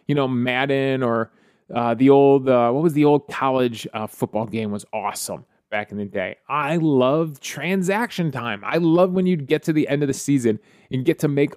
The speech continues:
all the big transaction decisions, right? When you get to draft players, when you get to sign free agents. That was kind of my favorite part of some of those video games, because these decisions are fun and tough.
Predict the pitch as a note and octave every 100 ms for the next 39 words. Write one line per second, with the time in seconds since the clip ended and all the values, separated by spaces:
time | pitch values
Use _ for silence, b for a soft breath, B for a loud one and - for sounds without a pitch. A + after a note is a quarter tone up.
0 | _ C3 C#3 D3+ C#3+ G#2+ C3+ B2 - A#2+
1 | A#2 G#2+ G#2 G#2 G#2+ G#2+ - G#2+ F#2+ F#2
2 | - B2 D3+ B2+ A#2+ A#2+ A#2 E2+ - D3+
3 | E3+ E3 - D#3 D#3+ D#3 C3+ C3+ A#2 B2
4 | - - C#3 D#3+ D3+ - D3+ C3+ C#3 C3
5 | C#3 C#3 - b b b b b B2+ A#2+
6 | D3+ D#3+ F3+ - D#3+ E3+ D3+ D3+ C#3+ D3+
7 | D#3 D#3 C#3+ C#3+ C#3 D3 D3+ C3+ A#2+ F3
8 | G3+ A#2 G#2 G#2+ - A#2+ C3 B2 E3 D3
9 | D#3+ - C#3 D#3 E3 C#3 - C#3 C#3+ _
10 | - D#3+ D#3+ A2+ - b b b b D3+
11 | C#3 - - B2+ D#3+ - -